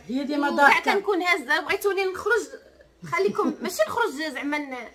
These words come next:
Speaker 2: عن بعد نخليكم داويين معاها.
Speaker 1: والسلام
Speaker 2: لكن أنا ماشي
Speaker 1: عليكم.
Speaker 2: كنضحك، يا إيه.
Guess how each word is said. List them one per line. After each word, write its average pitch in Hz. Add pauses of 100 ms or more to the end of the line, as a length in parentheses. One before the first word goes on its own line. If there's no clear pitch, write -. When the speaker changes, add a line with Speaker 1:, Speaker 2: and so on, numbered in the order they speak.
(520)
Speaker 2:
عن 381
بعد 349
نخليكم 370
داويين 330
معاها. 370
Speaker 1:
والسلام 320
Speaker 2:
لكن 320
أنا 339
ماشي 302
Speaker 1:
عليكم. 240
Speaker 2:
كنضحك، 180
يا 277
إيه. 247